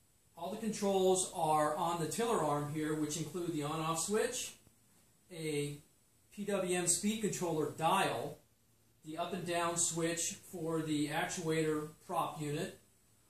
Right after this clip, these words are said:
along with a digital battery power meter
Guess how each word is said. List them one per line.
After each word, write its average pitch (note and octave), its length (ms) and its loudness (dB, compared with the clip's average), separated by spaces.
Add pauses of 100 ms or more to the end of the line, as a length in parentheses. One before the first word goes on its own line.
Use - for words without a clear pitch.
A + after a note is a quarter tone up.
(120)
along E3+ 480 0
with D#3+ 340 0
a C#3 460 -4
digital F3 460 -2 (320)
battery F3+ 300 0
power F#3 360 2
meter G3+ 460 2